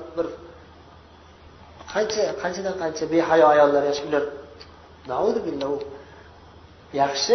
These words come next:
payg'ambar avlodini biz yaxshi ko'ramiz, hurmat qilamiz. Lekin bu birinchi masala emas, ikkinchi masala. Birinchi masala taqvo, iymon, amal. Shunday bo'lgan, shuning uchun sayyidatu nisa'il alamin bo'lishgan ular.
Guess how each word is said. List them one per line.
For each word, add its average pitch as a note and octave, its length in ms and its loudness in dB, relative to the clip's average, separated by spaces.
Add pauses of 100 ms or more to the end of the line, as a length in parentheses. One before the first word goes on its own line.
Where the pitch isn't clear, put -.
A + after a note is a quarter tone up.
payg'ambar D3+ 500 2
avlodini D3 540 4
biz C#3+ 160 -10
yaxshi C#3+ 240 -6
ko'ramiz, D3 300 -4
hurmat G#3+ 300 -4
qilamiz. C#3+ 320 -4 (240)
Lekin D#3 260 -8
bu D#3+ 120 -4
birinchi F#3 320 0
masala G#3+ 280 -6
emas, B2 200 -12 (160)
ikkinchi - 360 -16
masala. - 300 -18 (420)
Birinchi E3 280 -12
masala E3 280 -6
taqvo, D#3+ 460 2 (1300)
iymon, E3 480 2 (100)
amal. E3 440 4 (1040)
Shunday F#3+ 260 -2
bo'lgan, A#3+ 380 6 (120)
shuning F#3 300 -8
uchun B3 260 -8
sayyidatu A3+ 600 0
nisa'il G3 340 -2
alamin F#3 420 0
bo'lishgan F3+ 420 -4
ular. C3+ 240 -12